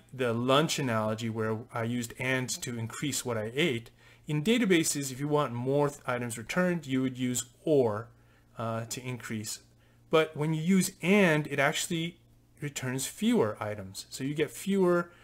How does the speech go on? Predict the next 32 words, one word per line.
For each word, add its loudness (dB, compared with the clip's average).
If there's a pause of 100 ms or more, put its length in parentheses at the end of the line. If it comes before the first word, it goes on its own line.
(180)
fewer 4
things 0
will 0
match 0
because -4
you're 0
becoming -4
increasingly 0
picky. -8 (320)
There's -4
gonna -4
be -4
a -2
lot 4
of 2
swiping 0
left, -6 (300)
uh, -2
to -4
find -4
the -4
per-, -6 (340)
person -4 (220)
who -8
actually, -4
or -4
persons -2
who -8
actually -6
match 2
and -4
have -4